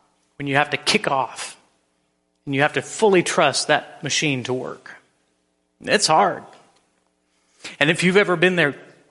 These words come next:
in your walk with God, you know sometimes you have to trust Him, and it can be so hard. But then you, you fall, and you just, it does its job.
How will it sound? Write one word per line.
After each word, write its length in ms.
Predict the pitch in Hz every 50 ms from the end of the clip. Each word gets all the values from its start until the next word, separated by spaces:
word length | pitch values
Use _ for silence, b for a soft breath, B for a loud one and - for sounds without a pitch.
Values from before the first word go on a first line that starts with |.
| _ -
in 80 | 147
your 100 | 151 151
walk 260 | 147 156 151 151 151 151
with 140 | 147 123
God, 280 | 139 143 135 135 131 120
you 80 | 131 135
know 140 | 143 135
sometimes 640 | 127 - 156 147 135 143 139 131 123 120 113 - - B B B B B B
you 100 | 156 143
have 100 | 143 -
to 80 | - 131
trust 300 | - 147 135 127 - -
Him, 100 | 123 120
and 240 | 117 120 127 139 -
it 120 | - 135
can 140 | - 143 139
be 100 | 131 131
so 240 | 123 - - 151 156
hard. 340 | 131 120 120 107 - - - _ _ _ _ _ _ _ _ _
But 100 | 139 -
then 160 | - 135 135
you, 160 | 131 135 135 131 - _ _ _
you 80 | - 127
fall, 460 | - - 139 123 120 117 117 117 - -
and 140 | 135 127 123
you 80 | 123 123
just, 300 | 120 120 117 - - -
it 140 | 131 123 110
does 220 | 123 123 123 -
its 180 | 135 131 - -
job. 280 | - - - - -